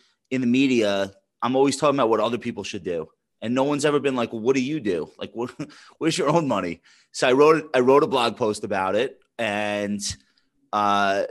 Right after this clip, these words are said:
a lot of people were like, "Wow, that's so weird. I've never heard a financial advisor talk about their own portfolio." So Brian Portnoy reached out. He's a great author and behavioral, uh, investor,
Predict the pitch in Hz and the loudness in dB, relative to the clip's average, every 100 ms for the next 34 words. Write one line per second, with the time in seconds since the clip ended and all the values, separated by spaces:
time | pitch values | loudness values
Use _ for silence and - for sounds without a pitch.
0 | - _ _ _ _ _ 120 120 117 143 | -10 _ _ _ _ _ -4 0 2 2
1 | 131 147 135 107 104 101 98 101 120 113 | 0 -2 -2 -2 0 0 -2 -2 -2 0
2 | 101 110 - 131 120 123 101 90 110 107 | -2 -4 -2 -2 0 0 0 -2 -4 -6
3 | 113 110 107 113 107 - 104 107 101 101 | -4 -6 -6 -6 -8 -6 -2 0 0 -2
4 | 98 104 98 101 98 98 101 95 - 98 | -6 -6 -6 -6 -6 -6 -6 -8 -4 -4
5 | 87 85 - 104 98 - - _ - 143 | -4 -6 -2 -2 -2 -6 -20 _ -2 0
6 | 151 143 147 135 120 113 110 107 - 98 | 0 0 0 0 2 0 0 -2 -2 -2
7 | 95 92 - _ _ 104 123 110 113 117 | -2 -4 -8 _ _ -8 -6 -6 -4 -2
8 | 107 101 104 101 110 98 92 98 95 101 | 0 0 -2 0 0 0 -2 -6 -6 -4
9 | 98 101 92 90 90 - 98 92 85 90 | -4 -2 -2 -4 -6 -6 -4 -4 -4 -6
10 | 92 90 - | -6 -6 -10